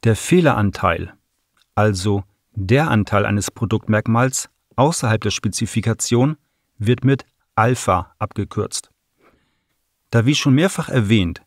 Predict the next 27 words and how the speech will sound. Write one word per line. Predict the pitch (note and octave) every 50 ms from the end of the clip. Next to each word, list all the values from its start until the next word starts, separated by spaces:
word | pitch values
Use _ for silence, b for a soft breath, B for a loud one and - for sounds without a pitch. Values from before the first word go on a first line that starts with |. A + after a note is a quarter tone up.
| _ _ _ _ _ _ -
die | A2
Fläche | - - - D3 C3+ - D3+
unter | C#3 B2 A#2 A#2 G#2+
der | G2+ G2+ F#2+
Kurve | - - B2 B2+ C#3 C3+ B2+ D3+ E3 F#3 - _ _ _ _ _ _ _ _ -
hundert | G#2+ C3 D3+ D3 C#3+ D3+ C#3+ B2+ - -
Prozent | - A#2+ G2 - - B2 A#2 -
aller | A2+ A2 A2 F#2+ F2+
Werte | G#2+ F2+ - - -
einschließt, | G2 G#2 G#2+ - - - D3 D#3 E3+ - - - - _ _ _ _ _ _ _ _ _ _ _ _ _
beträgt | - B2+ A#2+ - - C#3 C3 B2 -
ihre | B2 A2+ F2+ E2+ E2 D#2
relative | A2+ C#3+ E3+ F3+ C3 - - - G2+ E2 G2 F2+
Größe | - - G#2 G2 F2+ - - C3+ D3+ D#3 - _ _ _ _ _ _ _ -
eins. | A2 G#2 F#2 F2 - - - - - _ _ _ _ _ _ _ _ _ _ _ _ _ _ _ _ _ _ _ _ _ _ _ _ _ _ _
Somit | - G2 C3 C#3+ D3 C#3 -
ist | D3 - - -
der | A#2+ - -
Anteil | D#3+ F#3+ F#3 - E3+ -
an | C3 B2+ -
Produktmerkmalen, | - - G2+ F2 D3+ - - A#2+ G#2 F#2+ - - F#2 F#2 F#2 G2+ A#2 D#3+ E3 - _ _ _ _ _ _ _ _ _ -
die | A#2+ B2+
innerhalb | - - E3+ G3+ G#3+ E3+ A#2 A2 G#2+
der | - G#2 F#2
Toleranz | - G#2 G#2+ G2+ F#2+ - G2+ G2+ F#2+ - -
liegen, | A2 A2 A2 C#3 D#3+ F3 - _ _ _ _ _ _ _ _ _ _ _ _ -
eins | A2 G#2 A2+ C3+ C#3+ - - - -